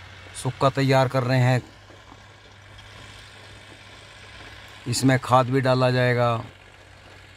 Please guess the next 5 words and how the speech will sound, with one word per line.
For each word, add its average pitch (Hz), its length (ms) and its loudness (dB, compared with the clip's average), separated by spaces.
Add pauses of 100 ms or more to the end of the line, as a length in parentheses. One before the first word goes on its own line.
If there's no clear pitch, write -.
(1080)
गन्ने 127 300 2
की - 120 -14
छिलाई 127 340 0
भी 127 140 -2
होगी 123 560 -2